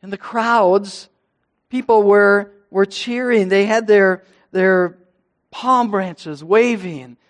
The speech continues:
because they knew that a king was coming into town. They had heard that this Messiah was coming.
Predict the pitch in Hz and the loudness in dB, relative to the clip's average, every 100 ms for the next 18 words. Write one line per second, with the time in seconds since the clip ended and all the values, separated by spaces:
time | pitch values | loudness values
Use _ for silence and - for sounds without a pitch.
0 | _ - 165 202 196 185 165 - _ - | _ -18 -10 -2 0 0 -6 -20 _ -4
1 | 185 185 190 254 226 190 185 180 185 185 | -2 0 -2 -2 2 4 4 2 2 2
2 | - - _ _ _ _ _ _ _ _ | -6 -20 _ _ _ _ _ _ _ _
3 | 185 202 - 320 311 160 131 131 156 _ | -8 -8 -8 -6 -4 -6 -8 -18 -20 _
4 | _ 170 - - 208 190 175 165 - 160 | _ -14 -10 -4 -2 -2 -4 -6 -6 -4
5 | 156 151 _ _ - 180 127 107 - _ | -4 -6 _ _ -14 -10 -10 -14 -20 _
6 | - 175 202 175 220 190 165 165 165 _ | -12 -4 -4 -2 0 0 0 -4 -8 _
7 | _ 180 170 175 175 - _ _ 170 170 | _ -8 -2 -2 -2 -6 _ _ -12 -12
8 | - - 208 202 165 131 107 _ _ _ | -10 -4 -2 -2 -4 -6 -14 _ _ _
9 | - 190 - 214 202 170 127 123 | -12 -12 -8 -2 -2 -2 -8 -16